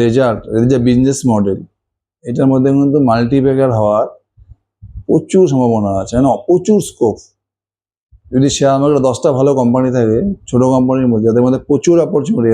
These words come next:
আছে, তার মধ্যে এসজি মার্ট একটা অন্যতম কোম্পানি। প্রথমে আলোচনা করি actually এসজি মার্টের বিজনেস মডেলটা কিরকম। এদের, এদের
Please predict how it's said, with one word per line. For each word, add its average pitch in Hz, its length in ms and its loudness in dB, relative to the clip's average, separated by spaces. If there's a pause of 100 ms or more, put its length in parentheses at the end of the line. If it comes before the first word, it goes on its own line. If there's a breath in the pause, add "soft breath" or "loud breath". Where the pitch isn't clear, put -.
আছে, 139 180 -2 (800 loud breath)
তার 123 120 0
মধ্যে 127 180 0 (120)
এসজি 123 240 0
মার্ট 127 240 2
একটা - 180 -2 (100)
অন্যতম 101 320 -6 (160)
কোম্পানি। 87 320 -8 (1080)
প্রথমে 170 300 0
আলোচনা 165 380 0
করি 151 220 2 (320)
actually 143 400 0
এসজি 139 240 -2
মার্টের 147 240 2 (140)
বিজনেস 135 380 0 (320)
মডেলটা 123 380 2
কিরকম। 90 320 -6 (1700)
এদের, 151 220 4
এদের 143 240 0